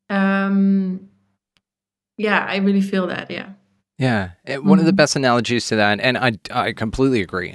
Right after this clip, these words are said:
Speaker 2: Uh, one of the best analogies to that is the example of a fruit tree that I heard somebody give. If you take a fruit tree, at the end of every branch, right, no matter how they twist, no matter how they turn, no matter how different they are, they all bear fruit. There's, there's something to look forward to at the end of no matter what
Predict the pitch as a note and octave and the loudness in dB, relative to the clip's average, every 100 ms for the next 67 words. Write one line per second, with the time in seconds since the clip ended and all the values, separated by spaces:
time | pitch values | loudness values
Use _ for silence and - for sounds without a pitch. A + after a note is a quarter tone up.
0 | - A2+ G#2+ G#2+ D3 C#3 D3 D#3 B2 B2+ | -8 -4 -2 2 2 4 2 4 2 2
1 | A#2+ A#2 A2 G#2 G#2+ G#2+ G2+ A2 G2+ G#2+ | 2 0 2 2 2 0 0 -2 0 -2
2 | G2 - D3 C3+ - G#2+ F#2 F#2 F#2+ G2+ | -2 -2 0 0 -2 -2 0 -2 -2 -4
3 | G2+ F2+ E2+ F2+ G#2 F#2 B2 A#2 - D#3 | -2 -4 -2 -6 -6 -6 -2 -2 0 -2
4 | D3+ - C3 - - F2+ F2 - _ _ | 0 2 0 0 -4 -4 -6 -16 _ _
5 | _ _ A2 G#2 C3 C#3+ B2+ C3 G2 G#2+ | _ _ -10 -8 -4 0 2 2 0 -2
6 | G2+ - - G#2 A2 A2+ G#2+ G#2 C3 A#2 | -4 -8 -6 -4 -2 0 0 0 2 2
7 | G2+ C3 B2 A2 G#2+ G2 B2 A2+ G#2 B2+ | 2 2 2 2 2 2 2 2 0 -2
8 | A2+ G#2+ F#2+ A2+ G#2+ - B2 - G#2 G2 | -2 -2 -2 -4 -4 0 0 0 -2 0
9 | G2 B2+ G#2 F2+ - - - B2 A#2 A#2+ | 2 4 4 0 -8 -14 -2 -2 2 2
10 | A#2+ G2 F#2+ - - D3+ - - _ A#2+ | 2 2 -2 -2 -2 -2 -2 -10 _ 0
11 | G#2 - A#2 - B2+ A#2+ A2 G2+ F#2+ A#2+ | 0 0 -2 -2 -2 0 0 0 -2 2
12 | A#2+ G#2+ - G#2 G#2 G#2+ A2+ G2 G#2+ G#2 | 2 2 -2 -4 -4 -2 -4 -4 -4 -4
13 | G2+ G#2 | -2 -4